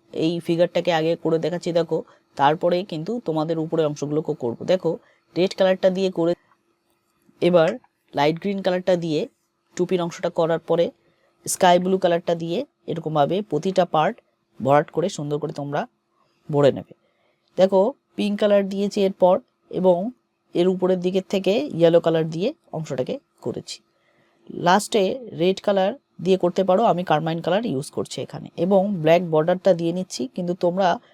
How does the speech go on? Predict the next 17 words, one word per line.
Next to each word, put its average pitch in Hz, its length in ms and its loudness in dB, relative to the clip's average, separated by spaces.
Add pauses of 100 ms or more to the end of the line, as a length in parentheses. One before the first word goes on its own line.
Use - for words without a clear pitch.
(180)
এটা 170 200 0
সবার 170 240 0
শেষে 185 380 -4 (200)
করবে। 127 300 -2 (1600)
দেখো, 196 360 4 (1000)
চুলের 202 320 2
অংশটা 208 520 0
হালকা 175 360 -2
করে 190 180 0
একটু 196 200 -6
কালো 175 280 2
টেনে 175 240 -4
নিচ্ছি। 185 380 -6 (460)
এরপর 190 420 2 (1700)
নিচের 180 340 -2
দিকের 202 260 -2
থেকে 196 340 -2